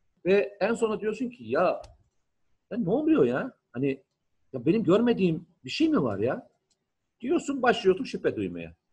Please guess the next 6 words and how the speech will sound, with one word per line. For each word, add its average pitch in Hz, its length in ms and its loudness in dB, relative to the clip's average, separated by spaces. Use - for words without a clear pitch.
Abi 285 360 -2
aralıksız 196 680 2
geliyorlar, 120 520 4
aralıksız 190 640 2
geliyorlar. 95 420 -2
Bunu 330 360 -2